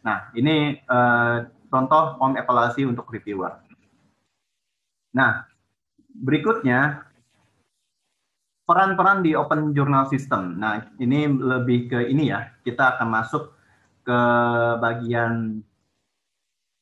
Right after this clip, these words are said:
sebentar. Jadi kita akan masuk ke bagian sis-, eh, sistem rule-nya. Pertama,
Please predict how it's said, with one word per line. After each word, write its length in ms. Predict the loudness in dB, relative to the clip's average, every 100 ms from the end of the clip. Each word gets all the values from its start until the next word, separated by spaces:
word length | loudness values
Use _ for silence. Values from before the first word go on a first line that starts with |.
| _ _ _ _ _ _ _ _ _ _ _ _ _ -10
sebentar. 880 | -8 -8 -10 -14 -14 -10 -6 -6 -8 -12 -16 -20 _ -20 -20 -20 -20 -20 -20 _ _ _ _ _ _ -6
Jadi 160 | -2
kita 320 | 0 2 2 2
akan 100 | 2
masuk 160 | 0 0
ke 60 | -2
bagian 240 | 0 -2
sis-, 240 | -4 -6
eh, 280 | -6 0 0 0
sistem 400 | -4 0 0 2
rule-nya. 480 | 2 2 0 -2 -6 _ _ _ _ -12
Pertama, 480 | -2 0 4 2